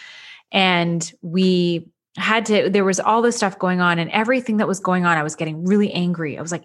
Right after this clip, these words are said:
angry. It's like, "Why is this happening? Why don't we have any money? Why can't we pay this bill?" Like, I was just angry. And then all of these things were happening. I remember paying one of my tax bills and I typed in the wrong number.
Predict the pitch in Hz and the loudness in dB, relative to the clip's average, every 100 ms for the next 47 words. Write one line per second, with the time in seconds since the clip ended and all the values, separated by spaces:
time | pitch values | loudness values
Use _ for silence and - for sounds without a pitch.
0 | - 226 226 208 165 143 175 - 190 190 | 0 2 2 0 -2 -6 -10 -6 0 2
1 | 208 190 185 175 170 143 135 - - - | 2 0 -4 -4 -4 -10 -16 -18 -20 -20
2 | - 196 240 233 214 190 180 170 151 143 | -4 2 2 4 2 2 -2 -4 -8 -12
3 | - - _ - 202 277 254 240 214 208 | -16 -20 _ -8 -2 0 2 0 0 -2
4 | 170 165 - - - 185 - 196 202 202 | -4 -6 -10 -8 -6 -8 -2 -2 0 -2
5 | 202 - 220 214 196 185 190 196 214 247 | -6 -2 0 0 0 0 2 0 0 2
6 | 277 247 240 226 196 185 170 175 175 160 | 2 2 -2 0 -2 -2 -2 -2 0 0
7 | 180 202 208 247 - 196 196 196 190 - | 0 0 0 -2 -2 0 2 2 -2 -10
8 | - - - 190 190 175 170 180 170 - | -20 -20 -4 0 2 2 0 0 -2 -2
9 | - 202 208 214 208 196 185 175 - 190 | -2 0 2 -2 -4 -2 0 -2 -2 -4
10 | 185 196 180 160 165 160 151 151 170 196 | -2 -2 -2 0 -2 -2 -4 -2 0 0
11 | 202 | -4